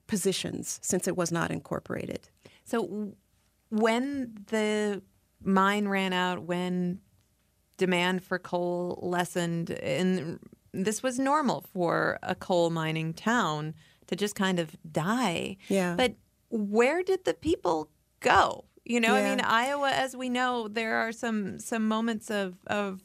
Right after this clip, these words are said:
Speaker 2: progressive history in Iowa when it comes to race, but also it's been a fairly homogenous state, especially during that time. Did
Speaker 1: Yeah.
Speaker 2: the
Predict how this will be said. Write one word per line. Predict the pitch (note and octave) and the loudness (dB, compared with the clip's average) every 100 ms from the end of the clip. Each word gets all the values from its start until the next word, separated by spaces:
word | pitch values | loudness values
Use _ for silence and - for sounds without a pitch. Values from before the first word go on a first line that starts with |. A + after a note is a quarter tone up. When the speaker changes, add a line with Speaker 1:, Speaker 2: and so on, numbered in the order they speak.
| _ | _
Speaker 2:
progressive | - A#3 G#3+ A#3+ A#3+ | -2 0 2 0 0
history | G3+ A3+ - A#3 G#3+ | 0 -2 -2 0 0
in | - G#3 | 0 0
Iowa | G3+ G3+ G3+ G3 G3+ | 0 0 0 0 0
when | G3 | 0
it | F#3+ | 0
comes | - G#3 G3 | 0 -2 -2
to | G#3 | -2
race, | F#3 F3+ A#3 | 2 2 2
but | - A#3+ | -2 0
also | G3 G#3+ B3 | 0 0 -2
it's | A3 G3+ | -2 -4
been | - G3+ A3+ | -4 0 0
a | G3+ F3 - - | 0 -4 -14 -4
fairly | E3+ F#3 A3 A3 | 0 0 0 0
homogenous | G#3 G3 G#3 A3 G#3 G3 | 2 4 2 0 -2 -2
state, | - B3+ B3+ | -2 0 0
especially | G3 - - D#4 - F#3+ | -2 -6 -2 -2 -2 -4
during | E3 E3+ D#3+ D#3+ D#3+ - - - | 0 0 0 -2 -6 -18 -10 2
that | F#3+ F#3+ | 2 2
time. | A3+ D#4 C4+ A3+ - - | 0 0 0 -2 -4 -2
Did | A#3 | 2
Speaker 1:
Yeah. | F#3 | 2
Speaker 2:
the | F3+ A#3+ | 2 -2